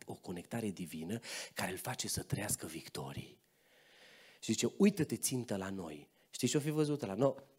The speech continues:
„Unde să caută ăștia pe buzunare?” <laughs> Dar ăștia au zis, „Bă, uite-te țintă la noi, clarificăm din start ceva. Aur și argint n-avem, da? Subiect închis.” Măi, m-aș fi așteptat să spună, „Păi bă, hai, că mă uit după, să fiu, să fiu uitat după u-, peste umărul lor.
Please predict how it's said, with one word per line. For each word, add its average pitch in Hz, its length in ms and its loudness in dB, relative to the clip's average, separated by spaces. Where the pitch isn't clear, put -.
„Unde 127 180 4
să 101 140 -2
caută 95 280 2
ăștia 92 180 -4
pe 95 180 -6
buzunare?” 85 500 -4
<laughs> - 480 -4
Dar 208 200 10
ăștia 240 180 8
au 240 60 8
zis, 240 160 8
„Bă, 214 140 12
uite-te 240 320 12
țintă 220 280 8
la 202 100 12
noi, 156 220 12
clarificăm 185 680 12
din 196 120 10
start 185 280 10
ceva. 165 200 12
Aur 220 420 12
și - 80 10
argint 196 280 12
n-avem, 123 420 12
da? 190 340 12
Subiect 185 440 12
închis.” 165 520 6
Măi, 208 180 10
m-aș 156 240 10
fi 151 100 10
așteptat 143 380 6
să 202 60 4
spună, 190 360 6
„Păi 175 140 6
bă, 190 140 10
hai, 180 380 6
că 165 60 2
mă 165 100 2
uit 170 160 4
după, 156 480 0
să - 160 -2
fiu, 147 180 0
să 143 180 0
fiu 151 160 2
uitat 160 220 6
după 151 200 4
u-, 170 100 10
peste 156 300 4
umărul 160 280 6
lor. 113 200 0